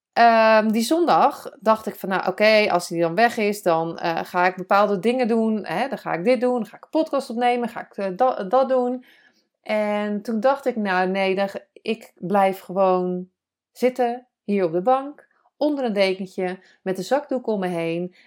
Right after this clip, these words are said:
En dan denk je van, "Nou, dat is allemaal dramatisch." Maar aan de andere kant ging ik eindelijk eens voor het gevoel gewoon zitten van...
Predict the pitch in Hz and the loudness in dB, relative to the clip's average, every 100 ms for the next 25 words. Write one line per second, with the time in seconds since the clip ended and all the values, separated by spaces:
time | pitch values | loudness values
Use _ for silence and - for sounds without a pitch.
0 | _ 180 175 175 170 - 175 170 165 170 | _ -8 -6 -6 -8 -8 -8 -6 -8 -8
1 | 180 175 165 165 170 208 226 214 208 - | -6 -4 -4 -6 -2 -4 -4 -4 -4 -2
2 | 220 220 - _ 294 330 294 - 165 180 | -2 -2 -8 _ 0 2 0 2 0 0
3 | 294 - _ _ _ _ _ _ _ _ | -6 -12 _ _ _ _ _ _ _ _
4 | _ _ _ _ _ _ _ _ - - | _ _ _ _ _ _ _ _ -10 -6
5 | 247 254 196 - _ _ _ - 240 330 | -2 -4 -6 -14 _ _ _ -2 0 2
6 | 285 240 226 202 - - - 214 214 190 | 0 0 -2 -6 -8 -10 -6 -2 0 0
7 | - 175 - 277 294 - 156 151 156 156 | -2 -8 0 0 0 -2 -4 -6 -10 -12
8 | 151 170 - 175 170 175 | -12 -16 -4 -4 -2 -6